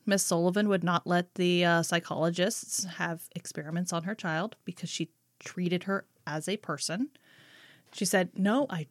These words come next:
don't want any more kindergarten materials. I am beginning to suspect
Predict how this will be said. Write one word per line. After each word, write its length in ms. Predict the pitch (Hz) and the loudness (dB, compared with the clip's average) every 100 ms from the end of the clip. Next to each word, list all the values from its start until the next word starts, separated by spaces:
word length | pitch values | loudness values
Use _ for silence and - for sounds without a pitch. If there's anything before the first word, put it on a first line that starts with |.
| - | 0
don't 240 | 202 - | 0 0
want 180 | 254 - | -2 0
any 160 | 240 320 | 2 4
more 160 | 320 269 | 4 2
kindergarten 560 | - 254 220 185 170 | 6 6 6 0 0
materials. 600 | 160 - - - - - - _ - - - | -4 -4 -6 -6 -6 -8 -8 _ -20 -8 0
I 120 | 202 | 2
am 100 | 254 | 4
beginning 380 | 220 196 226 233 | 2 2 2 0
to 120 | - | -2
suspect 600 | - - - - 311 - | -4 -2 2 6 4 4